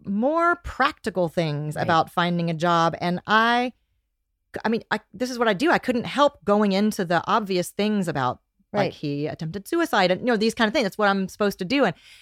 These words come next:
Speaker 1: it just was, it made me realize that when there is a referral, like, you gotta make sure that you, both therapists and the client,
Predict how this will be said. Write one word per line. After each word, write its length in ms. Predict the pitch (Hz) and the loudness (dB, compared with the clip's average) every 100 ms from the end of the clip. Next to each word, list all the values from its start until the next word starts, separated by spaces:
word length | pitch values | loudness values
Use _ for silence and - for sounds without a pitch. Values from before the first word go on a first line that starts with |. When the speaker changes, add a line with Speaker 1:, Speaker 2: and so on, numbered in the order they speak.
| - | -10
Speaker 1:
it 80 | 220 | -4
just 160 | 311 294 | -4 -2
was, 140 | 269 | 0
it 140 | 233 214 | 0 2
made 220 | 247 269 | 0 2
me 140 | 269 | 0
realize 560 | 208 208 226 202 165 156 | 0 2 4 4 4 2
that 220 | 165 147 _ _ _ _ | -2 -2 _ _ _ _
when 440 | 175 175 226 277 | -6 4 4 6
there 180 | 254 226 | 6 6
is 160 | 220 196 | 6 4
a 40 | |
referral, 800 | 185 185 - 320 285 190 175 - - | 2 0 2 4 6 6 4 2 -2
like, 160 | 196 - | -4 -4
you 160 | 190 | 0
gotta 200 | 220 262 | 4 4
make 180 | 254 214 | 4 0
sure 440 | - - 247 226 196 | -4 0 2 4 4
that 280 | 170 160 _ _ _ - | 2 0 _ _ _ -12
you, 760 | 170 196 277 285 294 294 294 - | -6 0 2 2 2 2 -2 -4
both 480 | 175 254 320 - - | 2 6 6 4 -2
therapists 640 | 247 240 226 202 185 - - - | 2 4 4 0 -4 -8 -14 -4
and 280 | 233 254 233 | 0 2 0
the 60 | |
client, 540 | - 240 226 190 160 | -2 -2 0 0 -2